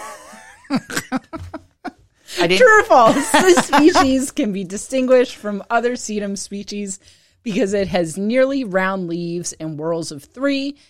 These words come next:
Speaker 2: and flowers with four white petals.
Speaker 1: Okay.
Speaker 2: True or false? Due to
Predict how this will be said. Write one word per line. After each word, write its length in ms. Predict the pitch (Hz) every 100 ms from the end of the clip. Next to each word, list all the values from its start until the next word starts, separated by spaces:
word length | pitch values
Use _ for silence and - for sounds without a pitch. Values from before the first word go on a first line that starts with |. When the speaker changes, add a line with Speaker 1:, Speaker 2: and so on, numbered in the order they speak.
| _ -
Speaker 2:
and 140 | 156
flowers 520 | - 151 156 160 151
with 180 | 147 139
four 300 | - 156 151
white 260 | 151 160 -
petals. 480 | - 277 135 - - _ _ _ _ _ _ _ _ _ _ _ _ _ _ _ _ _ _ _ _ _ _ _ _ _ _ _
Speaker 1:
Okay. 220 | _ - 160 _ _ _ _ _ _
Speaker 2:
True 240 | _ 170
or 40 | 160
false? 460 | 196 208 214 - - 175 -
Due 220 | 214 240
to 480 | - 214 196 185